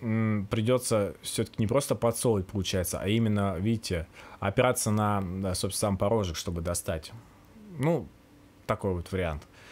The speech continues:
А, прикольно то, что она умеет обрезать, прикольно то, что здесь монтировали крутилку, и просто такую вот вещь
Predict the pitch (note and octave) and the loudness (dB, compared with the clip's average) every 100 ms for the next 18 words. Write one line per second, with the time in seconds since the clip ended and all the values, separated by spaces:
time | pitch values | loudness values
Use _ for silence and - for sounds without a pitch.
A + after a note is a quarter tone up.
0 | - - - B2 A#2 D#3 B3+ F#3+ D3+ - | -20 -10 0 0 2 2 2 4 2 2
1 | C3 B2 B2 A#2 A2+ A#2+ A#2 D#3+ D#3 A#2 | 2 4 2 2 0 2 2 2 2 0
2 | B2+ A2+ G#2 - G2 G2 - G2 F#2+ G2+ | 0 0 -2 -2 -2 -2 -2 -2 -2 -2
3 | F#2+ F#2 G2+ - D#3 - G#2+ A#2+ E3 A2 | 0 0 -2 0 0 0 -2 -2 -2 -2
4 | G#2 - F#2+ G2 F#2+ A2 B2 - | -2 -2 -2 -2 0 0 -2 -2